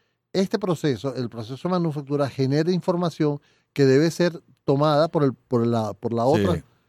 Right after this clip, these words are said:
Speaker 1: Entonces tengo que pasarle. Yo decía, pero bueno, ¿y entonces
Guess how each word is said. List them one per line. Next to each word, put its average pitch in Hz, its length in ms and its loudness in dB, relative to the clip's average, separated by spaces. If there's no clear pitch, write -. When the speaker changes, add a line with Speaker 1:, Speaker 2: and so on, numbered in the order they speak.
Speaker 1:
Entonces 139 340 -8
tengo 185 180 2
que 185 120 -2
pasarle. 131 480 -2
Yo 120 140 -8
decía, 139 180 -4
pero 131 120 -4
bueno, 175 200 -4
¿y 120 140 -2
entonces 117 720 -2